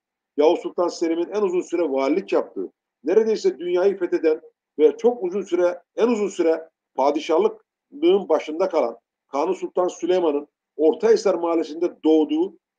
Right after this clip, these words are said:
Trabzon'un dar sokakları, e, şimdilerde eline kalan azalmış tarihi varlıkları dirençle, e, korumaya çalışıyor. İnsanların tek tek bu hayattan kayan yıldızlar gibi gittiği Cumhuriyetimizin ve ülkemizin kurucusu Ulu Önder Mustafa Kemal Atatürk'ün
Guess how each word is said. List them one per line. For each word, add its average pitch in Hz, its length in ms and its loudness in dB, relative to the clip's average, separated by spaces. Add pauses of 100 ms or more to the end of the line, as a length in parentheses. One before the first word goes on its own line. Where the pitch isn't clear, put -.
Trabzon'un 175 480 -2
dar 170 120 0
sokakları, 135 640 -6 (440)
e, - 120 -2
şimdilerde 196 500 2
eline 180 240 0
kalan 170 360 0 (260)
azalmış 156 400 -2
tarihi 160 360 2
varlıkları 151 460 0
dirençle, 151 500 -2 (320)
e, 143 440 4
korumaya 143 380 0
çalışıyor. 110 400 -6
İnsanların 170 600 -4
tek 220 280 -4
tek - 200 -8
bu 156 100 0
hayattan 151 480 0 (500)
kayan 160 320 -2
yıldızlar 170 480 -2
gibi 156 160 -8
gittiği 139 340 -8
Cumhuriyetimizin 160 720 -4
ve 180 200 0 (300)
ülkemizin 165 520 -4
kurucusu 165 640 -6 (380)
Ulu 160 220 4
Önder 175 200 0
Mustafa 156 420 -8
Kemal 160 260 -2
Atatürk'ün 165 600 -6